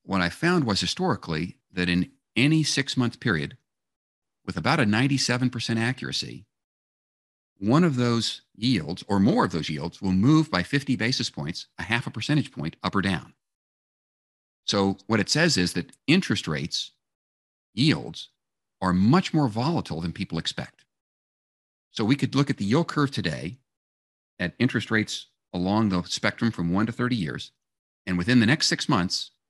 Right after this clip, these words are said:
you could put a band, half a point above it and a half point below it. There's a ninety-seven percent chance that somewhere along the curve, it's going outside of that range. And so the reason I say that we're in overdrive is in the last three months alone, every point along that yield curve has more, moved more than fifty basis points.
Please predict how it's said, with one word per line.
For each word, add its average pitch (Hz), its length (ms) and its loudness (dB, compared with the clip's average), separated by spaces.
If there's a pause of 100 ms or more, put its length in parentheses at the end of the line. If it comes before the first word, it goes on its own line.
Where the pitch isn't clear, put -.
(580)
you - 80 -8
could - 140 -14
put 120 100 0
a 87 60 -2
band, 90 540 0 (560)
half 113 260 -2
a - 20 -20
point 120 220 2
above 110 220 0
it - 120 -4
and 87 80 -2
a 85 40 -4
half 101 180 -4
point 107 180 0
below 104 220 2
it. 82 80 0 (440)
There's 120 140 0
a 98 40 4
ninety-seven 143 500 2
percent 120 280 -2
chance 98 400 -2
that - 140 -16
somewhere 151 300 4
along 131 200 4
the 117 60 0
curve, 120 240 -2
it's 104 100 -6
going 107 200 0
outside 98 340 -2
of 85 60 -2
that 80 160 -2
range. 65 380 -6 (340)
And 92 120 0
so - 120 -4
the 90 80 2
reason 131 260 4
I 110 80 4
say 113 160 2
that 101 100 -2
we're 95 120 0
in 87 60 2
overdrive 73 500 -2 (460)
is 90 320 0 (320)
in 101 120 4
the 92 80 2
last 95 340 2
three 220 180 2
months 127 240 4
alone, 71 400 -6 (1160)
every 175 260 6
point 123 240 4
along 98 220 4
that 85 120 2
yield 156 200 2
curve 87 220 -2
has 87 140 -2
more, 90 220 0
moved 98 200 0
more 87 140 0
than 80 100 -2
fifty 82 220 -4
basis 76 320 -4
points. - 320 -14